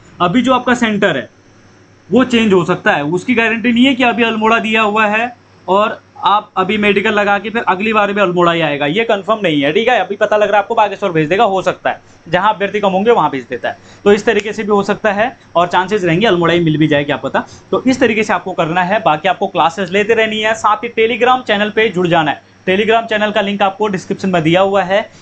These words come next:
इतनी update आपको समझ में आ गई होंगी, सब चीज़ों के बारे में बात हमने कर ली है। Exam date आपको कितने बजे पहुंचना है, date और time का मैंने आपको बता दिया,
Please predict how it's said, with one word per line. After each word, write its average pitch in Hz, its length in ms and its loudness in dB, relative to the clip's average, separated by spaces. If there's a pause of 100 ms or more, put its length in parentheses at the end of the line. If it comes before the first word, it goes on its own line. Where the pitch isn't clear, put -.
(120)
इतनी 254 240 2
update 226 300 2
आपको 202 240 0
समझ 190 240 -2
में 180 120 0
आ 160 120 4
गई 190 100 -8
होंगी, 208 240 -6
सब 254 260 -2
चीज़ों 220 240 0
के 214 80 2
बारे 202 180 2
में 202 100 -6
बात 180 180 2
हमने 180 180 -8
कर 180 140 0
ली 185 160 -6
है। 190 240 0 (280)
Exam 165 380 0
date 185 280 2
आपको 196 240 -2
कितने 190 300 0
बजे 180 200 2
पहुंचना 170 380 0
है, 180 180 0
date 165 260 -2
और 165 180 0
time 160 220 -2
का 180 120 -2
मैंने 175 180 -4
आपको 175 180 -4
बता 175 240 0
दिया, 170 320 0